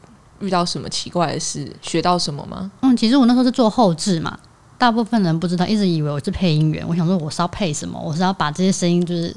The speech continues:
Speaker 2: 分享给大家吗？不是，声音这种事情只能特定的人听到吧。
Speaker 1: 所以就很是黄标女王，
Speaker 2: <laughs>
Speaker 1: 平常就是乱叫。所以你是后制，A 片的后制？
Speaker 2: 对啊，比如说可以剪一些预告啊，我们就是有成人频道嘛，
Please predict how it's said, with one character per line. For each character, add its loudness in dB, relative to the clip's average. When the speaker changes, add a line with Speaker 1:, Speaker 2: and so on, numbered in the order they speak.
Speaker 2:
分 0
享 0
给 -4
大 -4
家 -8
吗？ -6
不 -2
是， 0
声 0
音 2
这 0
种 0
事 0
情 0
只 0
能 6
特 2
定 4
的 4
人 4
听 2
到 4
吧。 -6
Speaker 1:
所 -4
以 -2
就 -2
很 -2
是 -2
黄 -2
标 2
女 2
王， 0
Speaker 2:
<laughs> -12
Speaker 1:
平 -4
常 -4
就 -6
是 -2
乱 -2
叫。 -6
所 -2
以 0
你 0
是 -2
后 2
制， -4
A 0
片 -2
的 -2
后 -2
制？ -8
Speaker 2:
对 2
啊， 4
比 2
如 6
说 4
可 0
以 4
剪 2
一 4
些 2
预 4
告 2
啊， 2
我 2
们 4
就 2
是 2
有 0
成 0
人 4
频 2
道 2
嘛， -6